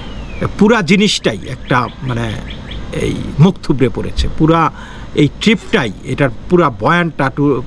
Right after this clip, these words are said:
পুরা everything changed। মানে তাকে, he, he came as a big man, মানে, uh, acting like a big man, but he will go back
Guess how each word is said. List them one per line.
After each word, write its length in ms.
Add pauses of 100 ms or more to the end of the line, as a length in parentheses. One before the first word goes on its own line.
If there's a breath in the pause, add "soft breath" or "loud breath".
(120)
পুরা 260
everything 540
changed। 500 (400 loud breath)
মানে 180
তাকে, 640
he, 460 (140)
he 260
came 300
as 100
a 160
big 240
man, 220
মানে, 220
uh, 920
acting 320
like 280
a 100
big 120 (120)
man, 200 (640 loud breath)
but 140
he 260
will 100
go 200
back 180